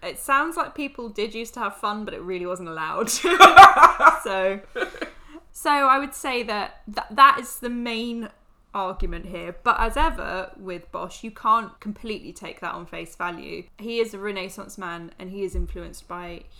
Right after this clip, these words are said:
humanist ideas and new ways of thinking.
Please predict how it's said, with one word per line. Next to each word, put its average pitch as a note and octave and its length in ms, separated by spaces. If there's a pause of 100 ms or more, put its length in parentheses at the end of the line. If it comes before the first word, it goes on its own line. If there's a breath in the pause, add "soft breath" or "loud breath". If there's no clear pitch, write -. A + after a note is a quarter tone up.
humanist F#3 680
ideas E3+ 760
and E3+ 320 (460)
new G3+ 340
ways D#3+ 200
of - 60
thinking. - 560